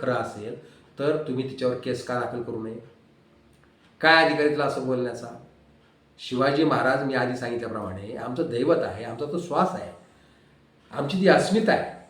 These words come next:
आणि अस्मितेबद्दल जर कुणी असं बोलणार असेल तर इथला मराठी माणूस किंवा इथला शिवप्रेमी चवतळून का उठत नाही?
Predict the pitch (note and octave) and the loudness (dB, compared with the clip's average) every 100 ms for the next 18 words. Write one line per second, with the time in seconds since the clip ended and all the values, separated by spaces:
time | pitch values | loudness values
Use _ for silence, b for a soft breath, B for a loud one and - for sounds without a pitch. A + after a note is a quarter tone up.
0 | _ _ _ _ - E3+ B2+ C3 - E3 | _ _ _ _ -4 -2 -2 -4 0 2
1 | F#3+ G3+ G#3 G#3 F3 G#3+ G#3+ G#3+ - F#3 | 6 6 8 8 6 4 6 4 4 6
2 | E3 E3 C3+ C3 C3 B2 A#2 - G2+ A#2 | 6 4 2 4 4 2 0 -6 -8 -6
3 | - b b b _ - E3+ G#3+ - - | -8 b b b _ 6 8 8 2 -8
4 | - B2 A#2 B2+ - D#3+ F3+ D#3 C#3+ C#3+ | -16 -18 -10 -10 -2 4 4 6 2 2
5 | C#3+ G#2 A2+ C#3 - D3+ D3+ D3+ E3+ F#3 | 0 0 -2 -4 -2 0 0 2 0 4
6 | D#3+ A2+ G#2 G#2+ D#3 F3+ B B B E3 | 4 4 -2 -4 -6 -6 B B B 6
7 | E3+ F3+ G3 F#3+ F#3+ F3+ F3+ F3 E3 D3 | 8 8 8 8 10 10 8 6 4 2
8 | D3 | -2